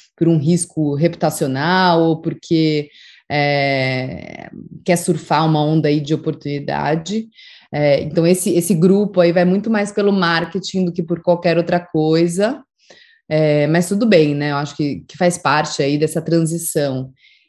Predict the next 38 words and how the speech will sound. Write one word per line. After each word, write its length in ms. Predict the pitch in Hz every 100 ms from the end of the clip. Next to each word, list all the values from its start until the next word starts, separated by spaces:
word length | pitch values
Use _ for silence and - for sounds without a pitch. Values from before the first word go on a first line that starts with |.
| -
E, 600 | 165 170 165 139 156 170
e 40 |
uma 180 | 190 220
terceira, 680 | 226 233 226 - 190 202 233
um 120 | 196
terceiro 360 | 190 185 214 208
grupo 460 | 196 185 196 196
que 100 | 180
é 40 | 170
super 360 | - 180 175
importante 920 | 175 180 196 - 165 160 170 - 190 190 _ _ _ _ -
é, 640 | 160 160 160 156 156 -
é 100 | -
o 60 | 175
grupo 240 | 180 185
que 120 | - 180
vai 120 | 180
liderar, 540 | 180 175 180 131 131
né? 260 | 139 139 139
Porque 300 | 135 156 160
acredita 580 | 160 170 160 160 190 190
que 160 | 180
o 60 | 170
mundo 320 | 160 156 151
precisa 300 | 156 - 160
dessa 220 | 147 143
transformação 1160 | 147 151 - 151 151 151 - - 156 165 196 208 - - _ -
e 400 | 160 165 160 156
porque 200 | 165 165
acredita 960 | 165 170 165 151 165 175 165 160 151 135
nessa 320 | 131 156 160
solução, 720 | 160 170 165 160 - 135 131
né? 240 | 127 135 139
Então, 300 | 139 143 151
acho 160 | 156
que 60 | -
a 40 |
percepção, 880 | 165 170 165 180 - - 185 226 233